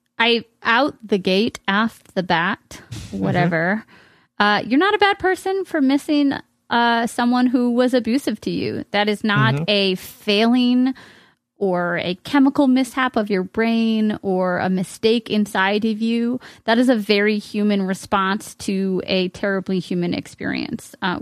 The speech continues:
Speaker 1: we are
Speaker 2: Absolutely.
Speaker 1: capable of missing those who abuse us. Our brains are capable of carrying inside of us so many conflicting, opposing realities. Um, and the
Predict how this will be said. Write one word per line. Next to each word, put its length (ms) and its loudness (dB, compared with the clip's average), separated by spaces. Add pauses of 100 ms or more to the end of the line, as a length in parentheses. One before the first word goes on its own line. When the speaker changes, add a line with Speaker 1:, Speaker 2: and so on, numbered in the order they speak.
(100)
Speaker 1:
we 160 2
are 160 4
Speaker 2:
Absolutely. 360 4
Speaker 1:
capable 380 4 (300)
of 140 2
missing 680 4
those 480 4
who 160 2
abuse 400 0
us. 400 -6 (680)
Our 140 2
brains 560 4
are 300 2
capable 680 2
of 220 -2
carrying 480 2
inside 480 0
of 120 0
us 380 -2
so 320 2
many 320 4
conflicting, 920 -2 (480)
opposing 880 2
realities. 960 0
Um, 400 0 (120)
and 400 2 (1400)
the 360 2